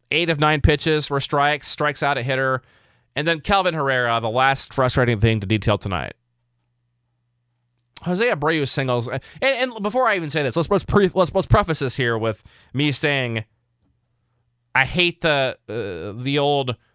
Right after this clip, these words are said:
claim of, "Oh, I made good pitches. I, I, I don't know what happened. They just hit 'em. I made really good pitches."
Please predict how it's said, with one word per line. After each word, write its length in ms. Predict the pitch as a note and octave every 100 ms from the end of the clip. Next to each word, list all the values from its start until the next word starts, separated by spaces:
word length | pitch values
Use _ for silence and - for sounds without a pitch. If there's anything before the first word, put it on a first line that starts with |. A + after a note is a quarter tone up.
| _ _ _ _ _ _ _ _ -
claim 540 | - D#3+ D3+ C#3+ C#3
of, 220 | B2 A2+ -
"Oh, 240 | F#3+ G3+
I 80 | A2
made 260 | C#3 E3+
good 200 | D3 E3+
pitches. 440 | - E3+ - G#2+ F#2
I, 240 | G2 B2
I, 140 | A#2+ C3
I 20 |
don't 100 | D3+
know 100 | C3
what 160 | D3+
happened. 340 | D3+ D#3 A#2 F2+
They 60 |
just 180 | A2 B2
hit 160 | A#2+ D3+
'em. 120 | B2
I 100 | G2
made 180 | C3+ C3
really 260 | B2+ F#3+
good 180 | F3 E3+
pitches." 480 | F3 E3+ D#2+ - -